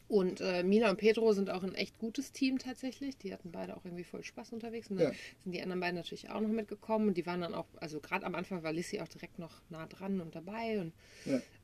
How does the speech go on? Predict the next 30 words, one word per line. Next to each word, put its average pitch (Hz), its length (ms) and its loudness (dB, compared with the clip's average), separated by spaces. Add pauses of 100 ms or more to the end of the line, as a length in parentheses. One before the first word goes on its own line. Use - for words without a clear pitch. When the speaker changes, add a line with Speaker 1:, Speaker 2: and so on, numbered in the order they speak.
Speaker 1:
äh, 175 200 -4
Mila 180 260 0
ist 196 60 2
Speaker 2:
Hast - 100 2
Speaker 1:
dann - 80 4
Speaker 2:
du, 175 60 -2
Speaker 1:
auch 180 140 -4
immer 185 160 -2
zu - 140 -8
Rambo 240 500 6
und 220 140 6
Speaker 2:
hast - 60 -4
Speaker 1:
wollte 143 120 6
Speaker 2:
du 175 80 6
Speaker 1:
mit - 80 4
Speaker 2:
vielleicht 143 260 6
Speaker 1:
ihm - 40 8
Speaker 2:
gar 143 80 8
nicht 135 100 6
Speaker 1:
spielen. 135 240 0
Speaker 2:
mitgekriegt, 135 480 2
ne? 127 140 0 (180)
Speaker 1:
Was - 140 -16
denn? 120 160 -16 (100)
Speaker 2:
Ich 117 100 -8
hab 120 160 -2
wieder 113 240 8
Podcast - 540 -2
gehört. - 280 -4 (360)
Speaker 1:
Ach 196 140 2